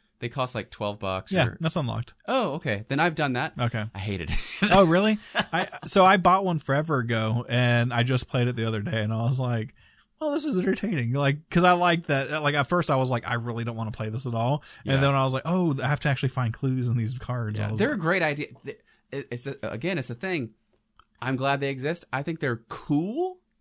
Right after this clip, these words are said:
Speaker 1: I personally just don't like it. Like, I think it's, I think it's a really cool idea to have something that costs, like, twelve bucks.
Speaker 2: Right.
Speaker 1: You get a whole group of friends. It's really interactive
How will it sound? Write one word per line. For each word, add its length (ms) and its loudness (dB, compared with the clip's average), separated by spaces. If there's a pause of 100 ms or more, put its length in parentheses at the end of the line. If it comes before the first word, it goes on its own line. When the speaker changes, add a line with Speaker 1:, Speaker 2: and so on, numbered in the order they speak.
(540)
Speaker 1:
I 180 -2
personally 360 -4
just 160 -6
don't 160 -4
like 200 -2
it. 160 -8 (120)
Like, 260 -6 (500)
I 100 0
think 180 -8
it's, 260 -6
I 80 -2
think 300 -6
it's 80 -6
a 40 -2
really 180 -4
cool 180 -4
idea 200 -2
to 80 -2
have 220 -2
something 220 -4
that 100 -8
costs, 300 -6
like, 80 -10
twelve 260 -4
bucks. 320 -4
Speaker 2:
Right. 220 -4 (300)
Speaker 1:
You 140 -6
get 140 2
a 40 0
whole 440 2
group 180 -2
of 100 -4
friends. 680 -4 (340)
It's 220 -6
really 240 0
interactive 960 -2